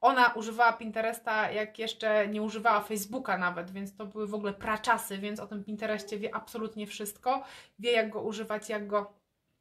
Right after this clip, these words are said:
e, używać do promocji rękodzieła,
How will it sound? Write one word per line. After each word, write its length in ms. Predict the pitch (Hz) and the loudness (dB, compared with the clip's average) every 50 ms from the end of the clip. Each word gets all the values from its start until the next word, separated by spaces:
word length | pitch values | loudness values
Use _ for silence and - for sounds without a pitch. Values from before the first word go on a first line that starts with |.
| _ _ - - _ | _ _ -20 -14 _
e, 200 | 202 202 202 202 | 0 0 0 2
używać 380 | 202 214 220 214 214 208 202 190 | 0 0 0 4 4 4 4 2
do 260 | 185 220 220 220 214 | 2 4 4 4 4
promocji 760 | 220 - 220 208 202 208 214 208 - - 208 208 214 208 - - | 2 -4 -6 -2 -2 -2 -2 -2 -4 -8 -8 -8 -8 -8 -8 -6
rękodzieła, 880 | 196 208 208 208 202 214 208 196 208 214 214 220 226 240 269 311 320 | -4 -4 -4 -4 -4 -4 -6 -2 0 0 0 4 6 8 8 8 6